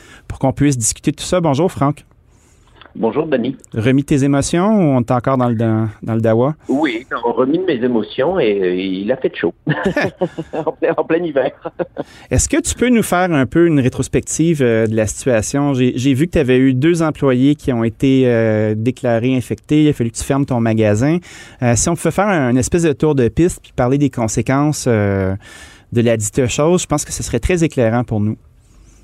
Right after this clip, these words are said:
Speaker 2: Ben, écoute, d'abord, euh, les employés vont bien, c'est la première chose.
Speaker 1: Oui.
Speaker 2: Euh, même si, euh, certains ont eu des symptômes quand même, euh, importants et ils sont restés alités. Écoute, nous, ça démarre par, euh, c'est aussi simple que ça, euh,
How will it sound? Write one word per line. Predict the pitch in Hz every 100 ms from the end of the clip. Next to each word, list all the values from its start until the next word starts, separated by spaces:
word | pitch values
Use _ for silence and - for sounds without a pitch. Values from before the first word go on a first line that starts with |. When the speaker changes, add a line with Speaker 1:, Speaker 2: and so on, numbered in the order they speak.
| - - - - - - -
Speaker 2:
Ben, | 117 135 - -
écoute, | 107 175 -
d'abord, | 117 98 95 123 120
euh, | 107 92 90
les | 92 92
employés | 95 95 98
vont | -
bien, | 85 - -
c'est | -
la | 90
première | - 90 87
chose. | - 117 151
Speaker 1:
Oui. | 117 147 90
Speaker 2:
Euh, | 87 87 90
même | 95 98 - -
si, | 98 95
euh, | 90 82 82 80 82 85
certains | - - 107 104
ont | 95 95
eu |
des | 92 90
symptômes | - 90 - 98 95 85
quand | 87 85
même, | 87 90 87
euh, | 82 78 78 78 76 73 _ - - _ -
importants | 101 - - - 117 147
et | 90 80
ils |
sont | - 90
restés | 85 -
alités. | 87 82 - - - - - - -
Écoute, | 135 131
nous, | 117 113 147
ça | - 104
démarre | 110 104 117 120 -
par, | 107 98
euh, | 98 95 90 90 87 87 -
c'est | 98 -
aussi | 95 -
simple | 104 104
que | 101
ça, | - 95
euh, | 131 127 95 90 85